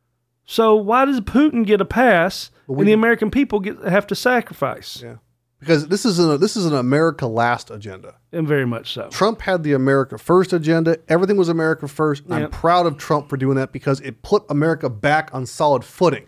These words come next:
Speaker 1: Yeah.
Speaker 2: Okay, everyone in the world knew what we were gonna do.
Speaker 1: Yeah.
Speaker 2: Okay, and, and Trump was looked at like Re-
Speaker 1: Mm-hmm.
Speaker 2: Reagan was, where he was kinda, "We don't know, we don't know what Trump's gonna do," but
Speaker 1: Yeah.
Speaker 2: the country was clicking on all cylinders.
Speaker 1: Yeah.
Speaker 2: Now,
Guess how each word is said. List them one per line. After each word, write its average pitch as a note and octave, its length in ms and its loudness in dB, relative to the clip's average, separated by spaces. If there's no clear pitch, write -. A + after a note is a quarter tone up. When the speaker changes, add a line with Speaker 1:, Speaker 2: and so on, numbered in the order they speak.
Speaker 1:
Yeah. D3 200 -6
Speaker 2:
Okay, C#3 340 -2
everyone F3+ 320 2
in A3+ 60 0
the G#3+ 60 2
world G3+ 280 4
knew F#3 280 4
what E3+ 120 4
we E3 80 6
were E3 100 4
gonna E3 180 0
do. C3+ 280 2
Speaker 1:
Yeah. C#3+ 200 -4
Speaker 2:
Okay, D#3 280 2
and, F3+ 140 2
and F#3+ 160 2
Trump A#3 280 0
was A#3+ 240 0
looked A3 320 0
at G#3+ 180 2
like F#3 300 2
Re- D#3+ 140 2
Speaker 1:
Mm-hmm. D3 140 -2
Speaker 2:
Reagan E3+ 260 4
was, A#2+ 220 0
where C#3 140 0
he C#3 100 0
was D3 160 0
kinda, D3+ 300 2
"We B2 100 4
don't F#3 120 6
know, E3 80 4
we D#3 160 4
don't A#3+ 80 4
know A3 80 6
what F#3 100 0
Trump's G#3 180 0
gonna B2+ 200 0
do," A#2+ 200 -2
but C#3+ 200 2
Speaker 1:
Yeah. C#3 260 -4
Speaker 2:
the E3 100 -6
country A#3 440 -2
was F#3 140 0
clicking - 260 -6
on D3+ 100 0
all D#3+ 160 2
cylinders. D3+ 540 -6
Speaker 1:
Yeah. G3+ 240 -4
Speaker 2:
Now, G3+ 440 0